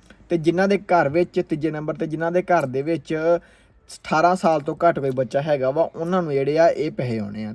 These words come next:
ਤੇ ਰੇਂਜ ਤੋਂ ਜਿਹੜਾ ਵਾ ਪੰਦਰਾਂ ਹਜ਼ਾਰ ਤੋਂ ਘੱਟ ਵਾ, ਠੀਕ ਆ। ਹੁਣ ਕਈਆਂ ਦਾ ਸਵਾਲ ਮੇਰੇ ਵੀਰਾਂ, ਮਿ-, ਅਹ ਵੀਰਾਂ ਦਾ ਇਹ ਵੀ ਹੋਣਾ ਵਾ ਕਿ ਸਾਡਾ ਤਾਂ ਪ-,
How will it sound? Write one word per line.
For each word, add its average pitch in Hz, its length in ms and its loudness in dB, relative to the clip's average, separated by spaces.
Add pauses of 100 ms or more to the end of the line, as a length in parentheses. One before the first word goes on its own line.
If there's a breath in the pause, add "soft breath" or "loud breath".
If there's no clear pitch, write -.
ਤੇ 156 120 -4
ਰੇਂਜ 147 240 -2
ਤੋਂ 151 80 -2
ਜਿਹੜਾ 147 200 0
ਵਾ 170 140 4 (120)
ਪੰਦਰਾਂ 143 340 -2
ਹਜ਼ਾਰ 151 320 0
ਤੋਂ 127 160 -12 (100)
ਘੱਟ 117 200 -6
ਵਾ, 110 160 -14 (840)
ਠੀਕ 131 180 -8
ਆ। 151 100 -6 (440 loud breath)
ਹੁਣ 190 160 2
ਕਈਆਂ 196 300 2
ਦਾ 190 80 6
ਸਵਾਲ 202 340 6
ਮੇਰੇ 170 240 0
ਵੀਰਾਂ, 170 260 2
ਮਿ-, 165 140 -4
ਅਹ 151 360 0
ਵੀਰਾਂ 156 200 -2
ਦਾ 160 80 2
ਇਹ 147 160 -2
ਵੀ 175 120 0
ਹੋਣਾ 175 220 0
ਵਾ 160 80 -2 (140)
ਕਿ 185 80 -4
ਸਾਡਾ 147 480 -2
ਤਾਂ 151 640 -4
ਪ-, 139 260 -6